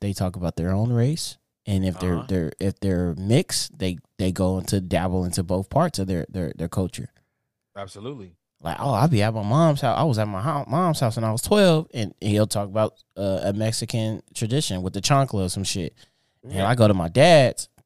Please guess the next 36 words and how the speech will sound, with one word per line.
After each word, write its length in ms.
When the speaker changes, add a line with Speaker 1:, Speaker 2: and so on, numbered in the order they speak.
Speaker 1:
I, 220
I, 140
I 140
see 260
shit 300
flying 400
at 140
me. 140
All 100
right. 240
You, 140
you 60
know 80
what 60
I'm 40
saying? 220
Like, 200
Speaker 2:
<laughs> 220
Speaker 1:
it's, 340
it's, 300
it's, 500
that's 360
the 100
way 280
you, 580
you 180
bring 760
light 400
to 180
how 460
it 200
is 440
being 640
whatever 340
you 200
are. 480